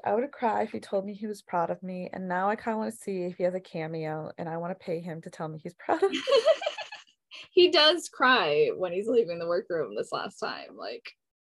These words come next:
Speaker 1: He's just so
Speaker 2: really fun.
Speaker 1: genuine, and I think that's why people just loved him.
Speaker 2: Yeah.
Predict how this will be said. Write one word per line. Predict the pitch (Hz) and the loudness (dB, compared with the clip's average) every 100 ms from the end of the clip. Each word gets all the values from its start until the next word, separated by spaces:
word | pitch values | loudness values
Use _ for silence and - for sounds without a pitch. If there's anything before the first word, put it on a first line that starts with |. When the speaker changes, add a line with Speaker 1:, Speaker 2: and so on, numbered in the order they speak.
| _ _ - | _ _ -14
Speaker 1:
He's | 254 | -6
just | 381 - | -2 4
so | 466 | 6
Speaker 2:
really | 254 | 6
fun. | 190 208 | 4 4
Speaker 1:
genuine, | 156 | 2
and | 143 | 2
I | 156 | 2
think | 208 240 | 0 0
that's | 233 233 | 0 2
why | 247 | 0
people | - - 214 | -2 -4 -4
just | 202 - | -4 -10
loved | 143 135 147 180 | -4 0 0 -2
him. | - - 175 _ _ _ _ - | -12 -12 -16 _ _ _ _ -10
Speaker 2:
Yeah. | 170 113 76 214 | -6 -6 -8 -12